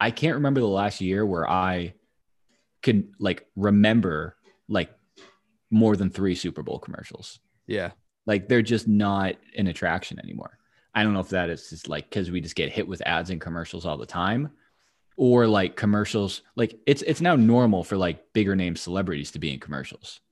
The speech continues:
Speaker 1: You don't need to wait to the Super Bowl to see it.
Speaker 2: Right.
Speaker 1: The guy who was playing in the Super Bowl is in commercials regularly. <laughs> Like, I don't need, like, it's,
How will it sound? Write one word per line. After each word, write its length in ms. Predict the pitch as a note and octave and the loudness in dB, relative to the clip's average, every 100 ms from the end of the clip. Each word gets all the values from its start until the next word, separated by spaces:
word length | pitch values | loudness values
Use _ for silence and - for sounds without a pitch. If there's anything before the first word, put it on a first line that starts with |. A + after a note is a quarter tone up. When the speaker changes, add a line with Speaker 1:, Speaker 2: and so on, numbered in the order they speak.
| - | 0
Speaker 1:
You 80 | C3 | 0
don't 140 | B2 | 4
need 140 | B2+ | 4
to 60 | G2+ | 4
wait 180 | G2+ - | 0 -2
to 60 | E2+ | -8
the 60 | |
Super 260 | - G#2 D#2+ | -6 -6 -6
Bowl 220 | D2 B1+ | -10 -10
to 100 | - | -10
see 140 | - D#2 | -12 -10
it. 140 | - _ _ _ _ _ - | -12 _ _ _ _ _ -8
Speaker 2:
Right. 260 | A#2 E2+ _ _ _ _ _ _ _ _ _ _ _ _ - | -6 -6 _ _ _ _ _ _ _ _ _ _ _ _ 0
Speaker 1:
The 80 | |
guy 180 | - C#3 | 2 4
who 60 | C3+ | 2
was 120 | G#2 | -2
playing 340 | - D#3+ D3 | 0 4 4
in 80 | G2+ | 4
the 60 | F2 | 0
Super 260 | - E2 | -4 -8
Bowl 260 | E2 C#2+ D#2 | -8 -8 -6
is 120 | G#2 F#2 | -4 -2
in 100 | F2+ | -4
commercials 460 | F2+ F2 E2+ E2+ | -4 -8 -8 -6
regularly. 520 | F#2+ F2 C2 G1+ G2 _ _ _ _ | -4 -4 -6 -10 -12 _ _ _ _
<laughs> 200 | - - | -8 -8
Like, 240 | A#2 A2 - | -4 -4 2
I 60 | |
don't 220 | C3 A#2+ - | 2 2 2
need, 200 | B2 A2 A2 | 0 0 -2
like, 200 | G#2 F#2 | -2 0
it's, 200 | G2+ | -4